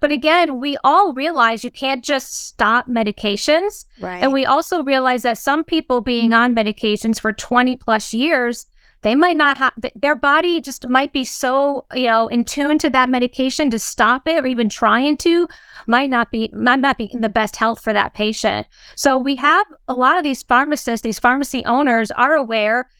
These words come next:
Speaker 1: They want our supplements in their stores because they say, "We want natural products. We want to be able to
Speaker 2: Right.
Speaker 1: give people the opportunity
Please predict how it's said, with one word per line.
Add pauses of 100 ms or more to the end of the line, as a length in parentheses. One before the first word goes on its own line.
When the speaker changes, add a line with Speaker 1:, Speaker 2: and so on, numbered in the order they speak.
(220)
Speaker 1:
They
want
our
supplements
in
their
stores
because
they
say,
"We
want
natural
products.
We
want
to
be
able
to
Speaker 2:
Right.
Speaker 1:
give
people
the
opportunity